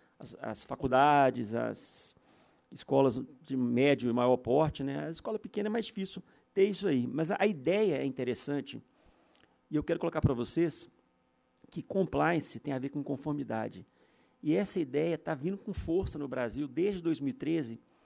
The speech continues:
porque foi sancionada uma lei que é chamada Lei da Empresa Boa, é um apelido que ela tem, que é a Lei Anticorrupção de dois mil e treze. E ela determina a instalação dos programas de compliance naquelas empresas envolvidas em possíveis situações com o poder público.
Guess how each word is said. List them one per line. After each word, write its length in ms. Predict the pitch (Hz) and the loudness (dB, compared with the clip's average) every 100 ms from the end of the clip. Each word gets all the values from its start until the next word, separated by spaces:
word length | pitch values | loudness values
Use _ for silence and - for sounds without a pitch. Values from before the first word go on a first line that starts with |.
| _ _ _ _ | _ _ _ _
porque 220 | - 180 | 2 2
foi 160 | - 180 | -2 -2
sancionada 680 | 196 208 - 170 143 147 | -2 -8 -6 -4 -4 -4
uma 160 | 151 139 | -4 -4
lei 360 | 131 143 147 - _ _ | -2 -2 -4 -10 _ _
que 80 | - | -14
é 60 | 135 | -10
chamada 320 | 127 135 135 | -6 -4 -2
Lei 180 | 139 170 | 0 0
da 80 | |
Empresa 360 | 156 - 139 127 | -2 -4 -8 -8
Boa, 360 | 110 151 131 107 - - | -4 -2 -2 -4 -14 -16
é 20 | |
um 40 | |
apelido 340 | 123 123 123 127 | -14 -8 -8 -8
que 60 | |
ela 100 | 123 | -10
tem, 300 | 113 147 135 - _ _ _ _ | -8 -6 -8 -10 _ _ _ _
que 120 | 233 | -4
é 20 | |
a 20 | |
Lei 160 | 170 170 | 2 4
Anticorrupção 680 | 185 - 180 - - 139 147 - - | 2 -2 -4 0 0 0 -4 -14 -20
de 100 | - | -10
dois 200 | 127 143 | -2 0
mil 80 | 131 | 0
e 20 | |
treze. 420 | 143 120 123 107 110 _ _ _ _ | -4 -2 -4 -4 -10 _ _ _ _
E 80 | - | 0
ela 120 | 156 | 2
determina 600 | 151 170 175 131 147 165 165 - | 4 4 2 4 4 4 0 -2
a 120 | 147 | -2
instalação 520 | 143 160 156 143 139 | 0 -2 -2 -2 -6
dos 140 | 131 | -8
programas 400 | - 151 127 156 | -6 -6 -4 -6
de 40 | - | -6
compliance 540 | 165 143 127 139 147 | -6 -6 -2 -4 -4
naquelas 280 | 220 403 330 | -10 -10 -6
empresas 400 | 240 190 190 170 | -2 2 2 2
envolvidas 640 | 175 175 123 165 160 - - _ _ _ | 0 2 2 0 0 -2 -8 _ _ _
em 80 | - | -14
possíveis 540 | 147 156 - 165 160 - | -2 -2 0 -2 0 -2
situações 600 | - 156 135 - 143 143 | -2 -2 0 -2 -4 -4
com 180 | - 139 | -6 -6
o 40 | |
poder 280 | - 139 147 | -4 -2 -2
público. 500 | - 110 98 - | 0 0 0 -10